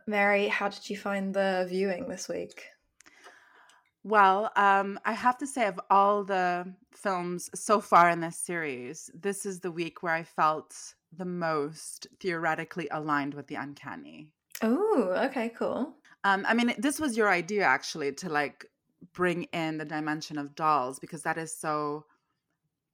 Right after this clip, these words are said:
Speaker 2: it is, it's, it's a real highlight in the original Freud text, Das und Heimlich.
Speaker 1: Mm-hmm.
Speaker 2: And you're absolutely spot on. Like, we, um, we absolutely needed to include it because the, the whole notion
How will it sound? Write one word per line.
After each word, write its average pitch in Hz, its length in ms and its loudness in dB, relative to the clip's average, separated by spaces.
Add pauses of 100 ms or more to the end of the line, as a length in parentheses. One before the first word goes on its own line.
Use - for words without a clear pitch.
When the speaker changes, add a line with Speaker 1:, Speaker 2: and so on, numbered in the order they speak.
(360)
Speaker 2:
it 226 80 -2
is, 254 180 -2
it's, 208 160 -2
it's 208 160 -4
a 220 60 0
real 226 160 2
highlight 165 680 0 (100)
in 165 120 -8
the 165 100 -6
original 156 400 -8
Freud 156 400 -4
text, - 600 -10
Das 160 260 -4
und 147 140 -10
Heimlich. 139 560 -10 (160)
Speaker 1:
Mm-hmm. 208 320 -4 (320)
Speaker 2:
And 180 580 -4
you're 208 260 4
absolutely 185 440 0
spot 147 320 -8
on. 135 320 -4
Like, 147 180 -10
we, 156 320 -10 (200)
um, 151 380 -6
we 175 180 -8
absolutely 165 460 2
needed 147 380 -6
to 143 360 -10
include 156 400 -10
it 147 160 -10
because 156 520 -8 (920)
the, 208 220 0
the 214 120 0
whole 262 200 4
notion 208 880 0